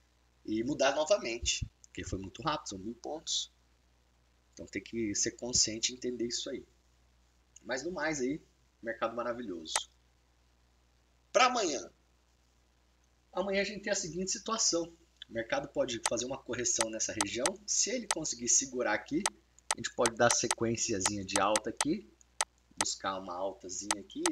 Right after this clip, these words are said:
trabalhar aqui e ficar morto aqui nesse ponto, tá? Pode fazer isso aí, é, e trabalhar um pouco aqui, voltar um pouco aqui e tal. Poder ver, podendo vir até esse ponto aqui, tá? Passou do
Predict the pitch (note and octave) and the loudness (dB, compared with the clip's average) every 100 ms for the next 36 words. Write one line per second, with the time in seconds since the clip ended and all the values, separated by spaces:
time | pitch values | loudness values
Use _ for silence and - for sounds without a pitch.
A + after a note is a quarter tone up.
0 | - G#2+ - F#2 - - C4+ - - - | -2 -2 -2 0 0 -2 -4 -8 -2 -2
1 | D#4+ D4+ - - D4+ - F4+ G#3+ F#3 - | -2 -8 -10 -14 -10 -10 -8 -8 -6 -4
2 | - _ - - - - - - F#2+ F#2+ | -6 _ -8 -8 -12 -14 -12 -10 -6 0
3 | - - B2+ G#3+ - - _ _ _ _ | 2 4 2 -2 -6 -20 _ _ _ _
4 | _ - G#2 G#2 G#2 - B2 G#2+ G#2+ G2+ | _ -2 0 0 -2 -4 -2 0 0 -2
5 | - G2+ - - A#2+ C#3 G#2+ F#2+ - G2 | -4 -6 -4 -4 -2 -4 -4 -4 -4 -4
6 | F#2+ - F2 - - G#2 B2 G#2+ - - | -6 -6 -6 -8 -6 -2 -2 -2 -4 -4
7 | C3 - - _ _ _ - - _ - | -4 -2 -4 _ _ _ -4 -4 _ -4
8 | - _ - F#2+ F#2+ F#2 - G2 G#2+ G#2+ | -4 _ -14 -12 -10 -6 -4 -4 -2 -2
9 | G2 G#2+ - G2 G#2+ - - A2 G#2+ A2+ | -2 -8 -4 -2 0 -2 -4 -10 -8 -10
10 | - D2 _ _ - - - _ - - | -12 -18 _ _ -10 -10 -10 _ -8 -2
11 | - F#3 D#3+ | -2 -2 -2